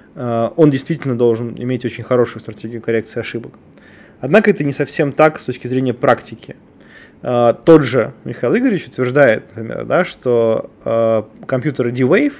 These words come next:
да, которые не являются в некотором, ну, в полном смысле полноценными квантовыми компьютерами, это, э, с-, ну, устройство, з-, делающее квантовый отжиг и решающее оптимизационные задачи,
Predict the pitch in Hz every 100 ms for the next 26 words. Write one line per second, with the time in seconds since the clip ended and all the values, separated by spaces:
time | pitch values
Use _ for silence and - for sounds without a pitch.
0 | - - - 165 143 135 135 143 147 131
1 | 107 - - - 127 - 117 - 139 -
2 | 135 120 - 127 - 110 - _ _ _
3 | _ _ 139 127 123 113 110 123 117 113
4 | 113 143 208 - 180 131 123 120 107 -
5 | - - - 120 113 113 110 - - -
6 | - - - 120 - _ - - 151 147
7 | 147 120 117 117 - - 127 117 113 117
8 | 127 113 131 233 240 190 - 131 120 151
9 | 147 - - 131 120 135 123 117 123 113
10 | 110 -